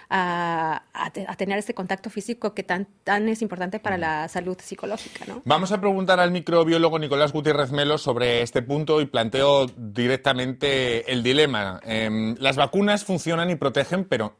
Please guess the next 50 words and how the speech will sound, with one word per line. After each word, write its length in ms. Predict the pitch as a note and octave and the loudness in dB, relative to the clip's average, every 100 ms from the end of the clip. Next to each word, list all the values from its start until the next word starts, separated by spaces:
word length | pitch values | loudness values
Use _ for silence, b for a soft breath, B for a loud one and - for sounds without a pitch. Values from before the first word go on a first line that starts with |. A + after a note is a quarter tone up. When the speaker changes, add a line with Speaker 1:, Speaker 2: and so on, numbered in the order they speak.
| - | -4
Speaker 2:
claro, 220 | D#3 F#2+ | -2 -2
no 80 | G2 | -6
se 80 | |
puede 180 | B2+ D3 | -4 -2
vacunar 480 | A2+ G2 F#2+ G#2 D3 _ | -2 -4 -6 -8 -10 _
cada 200 | - F#2 | -2 -2
cuatro 300 | - F#2+ F2+ | 0 -2 -2
meses. 460 | G2 C3+ E3+ - - | -6 -6 -8 -10 -12
No 300 | G#2 F#2+ F#2 | -10 -8 -4
puede 180 | A2 G#2+ | 0 0
ser 220 | - A2+ | 0 -2
esto 180 | A2 - | -2 -4
una 140 | C3+ | -4
estrategia 640 | A#2+ A2 G#2 A#2 - C3+ B2+ B - | -4 -4 -2 -2 2 2 0 B -6
en 120 | C3 | -2
Europa, 540 | A#2 A2 C#3 C#3+ F3 E3 | 2 4 4 4 4 2
mucho 280 | C#3 B2+ | 0 -6
menos 240 | C3+ D#3 D3+ | -6 -6 -4
cuando 280 | B2 G#2+ G#2+ | -2 0 0
hay 80 | |
países 340 | A#2 A2+ C#3+ - | 0 -2 -4 -2
tan 160 | C3 | -2
rezagados 540 | B2 A#2+ - G2+ A#2+ C#3 | 0 -2 0 0 0 0
en 80 | A#2+ | -2
la 80 | |
vacunación 420 | G#2+ G2+ F#2+ A#2 B2+ | -2 -2 -4 -4 -4
a 40 | |
nivel 240 | A2+ G2 | -2 -2
mundial. 400 | F#2+ F#2 D3+ D3 B B B B | -2 0 0 0 B B B B
Al 120 | - A#2+ | 0 0
mismo 240 | C3+ D3 | 2 0
tiempo, 220 | D3+ E3+ | 0 0
nos 160 | G3 C3+ | 0 0
falta 240 | A#2+ A2+ | 0 0
todavía 600 | A2+ A2 G#2+ C3+ D#3+ - _ _ | 2 2 2 2 2 -2 _ _
para 200 | C3 A#2 | 2 2
llegar 260 | G#2+ G#2 | 0 0
a 60 | A2 | 2
la 80 | G#2 | 0
inmunidad, 480 | G2+ G2 G#2 D#3+ G3 | 0 -2 0 0 0
como 240 | A2 G#2 | -2 -4
hemos 100 | G2 | -4
comentado, 460 | - G2+ G2+ F3+ G#2+ | -4 -4 0 0 0
para 240 | F#2+ F#2+ | 0 -2
llegar 240 | F#2+ G2 | -2 -2
a 100 | G#2+ | 0
esa 180 | G2+ - | -2 -2
inmunidad 380 | G2+ G2 G2 G#2 | -4 -4 0 2
de 120 | F#2+ | 2
rebaño. 480 | F#2 G2 E3+ F#3 F2+ | 2 2 2 -2 -10